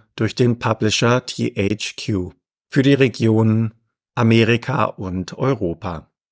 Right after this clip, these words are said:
In Japan hingegen wurde es veröffentlicht durch den Publisher Atron. Und damit schauen wir uns dann zuerst einmal den Hintergrund genauer an. Das S N E S Spiel basiert auf dem Titel Home Alone, bei uns eher bekannt als Kevin allein zu Haus.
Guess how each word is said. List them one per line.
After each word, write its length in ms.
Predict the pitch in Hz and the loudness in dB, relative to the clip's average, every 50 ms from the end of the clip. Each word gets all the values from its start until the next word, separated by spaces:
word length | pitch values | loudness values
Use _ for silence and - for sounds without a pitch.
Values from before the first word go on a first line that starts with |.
| _ _ | _ _
In 140 | - 110 113 | -2 2 4
Japan 340 | 113 135 160 160 208 196 180 | 6 4 4 4 4 2 4
hingegen 460 | 170 160 147 131 131 135 143 123 107 | 4 4 4 4 4 4 2 2 4
wurde 240 | 104 107 104 113 104 | 2 4 4 4 4
es 140 | 101 - - | 2 0 0
veröffentlicht 920 | - 117 - 95 - - 127 117 107 - 117 110 107 - - - - - | -2 0 0 0 -2 -2 -2 -2 0 0 0 0 0 -2 -8 -10 -4 -2
durch 240 | 104 98 98 - - | -2 -2 -2 -2 -4
den 260 | - 107 101 98 95 | -2 -2 -2 -2 -2
Publisher 720 | - - 101 95 - 104 104 101 - - 117 123 139 - - | -2 -2 -2 -2 0 -2 -2 -2 0 0 0 0 0 -2 -4
Atron. 560 | - 107 101 98 - - 95 87 82 80 - - _ _ _ _ _ _ _ | -2 -2 -2 -2 -2 -6 -8 -8 -8 -10 -12 -16 _ _ _ _ _ _ _
Und 320 | - 110 98 - - - | -4 -4 -2 -2 -2 0
damit 260 | 123 127 160 196 190 - | 2 2 2 2 0 0
schauen 240 | - 135 131 139 | 0 0 0 2
wir 100 | 131 131 | 0 0
uns 280 | 117 113 107 - - - | 0 -2 -2 -4 -4 -2
dann 260 | - 107 101 107 107 | -2 0 0 -2 -4
zuerst 480 | - - 117 - 98 95 - - - - | -4 -6 -6 -4 -2 -4 -4 -6 -8 -6
einmal 380 | 107 101 95 90 90 95 95 | -6 -4 -4 -2 -2 -2 -2
den 220 | - 120 139 165 180 | -2 -2 -2 -2 -4
Hintergrund 760 | - - 151 135 104 - 110 110 101 - - 98 92 87 - | -6 -4 -2 -2 -2 0 -2 -2 -2 -2 -6 -6 -8 -6 -8
genauer 400 | - 90 87 85 87 87 87 85 | -8 -8 -6 -6 -6 -6 -6 -6
an. 240 | 85 82 78 - - _ _ _ _ _ _ | -8 -12 -14 -16 -18 _ _ _ _ _ _
Das 220 | - 117 113 - - | 0 0 0 2 0
S 180 | - 135 - | -2 0 2
N 120 | 160 135 123 | 2 2 2
E 100 | 120 - | 2 2
S 240 | 113 151 156 - | 0 0 0 0
Spiel 360 | - - - - 160 156 160 160 | -4 -6 -4 0 2 2 2 2
basiert 400 | 160 131 110 - 107 117 117 - | 0 -2 -2 0 0 0 0 -2
auf 120 | 110 - | -6 -8
dem 180 | - 110 104 - | -4 -4 -4 -4
Titel 520 | - - 113 - 123 110 107 104 101 92 - | -4 -4 -4 0 2 2 4 2 2 0 0
Home 280 | 110 113 110 107 110 | 2 2 2 4 2
Alone, 400 | 98 90 90 98 123 170 208 226 - _ _ _ _ _ _ _ _ | 0 0 0 0 2 0 0 -2 -4 _ _ _ _ _ _ _ _
bei 180 | - 113 113 | 2 2 4
uns 240 | 131 139 156 156 - | 4 2 2 0 0
eher 260 | - - 117 117 120 | 0 2 2 4 4
bekannt 520 | 117 123 113 - 120 107 107 117 110 - - | 4 2 -2 0 -2 0 0 0 -2 -2 -2
als 360 | 107 98 92 92 - - - | 0 0 0 -2 -4 -10 -8
Kevin 300 | - 139 127 101 127 110 | -2 -2 -2 0 -2 -2
allein 340 | 104 101 95 95 113 151 170 | -2 -2 0 0 0 0 -2
zu 220 | - - 190 165 | -2 -2 -2 0
Haus. 460 | 180 190 226 - - - - - - | 0 0 0 -2 -8 -12 -12 -12 -14